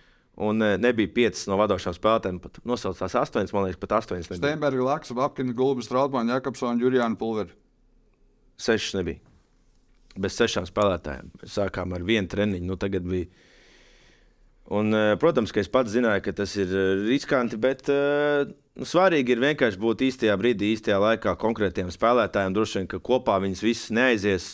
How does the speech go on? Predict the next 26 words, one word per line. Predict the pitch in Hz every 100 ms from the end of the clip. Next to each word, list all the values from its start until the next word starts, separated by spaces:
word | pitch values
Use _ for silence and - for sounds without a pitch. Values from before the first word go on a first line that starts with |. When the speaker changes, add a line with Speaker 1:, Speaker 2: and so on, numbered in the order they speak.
| 87
Speaker 1:
eh, | 92 92 92
kaut | 90 90
gan, | 92 90 92
eh, | 95 95 92 92 92 95
Aneta | 110 101 -
ar | 90
Ievu | 92 107 113 104 92 87 _ _ _ _ -
ir | 87
ļoti | 107 92
labs | 101 87
draudzens, | 90 123 101 95
tāpat | - 92 90
tās | 85 -
arī | 82
Karlīna, | 113 120 107 92 87
kur | 95
ir | 87
tāpat | 92 80 101 90
gadu | 101 95
gājumi, | 104 107 98 90 - - - - - _ _
eh, | - 92 90
basketbolists. | 90 127 - 120 113 110 104 -
Nu, | 113
svarīgi | 127 - - 143 147 123
ir, | 120 117
eh, | 120 117 117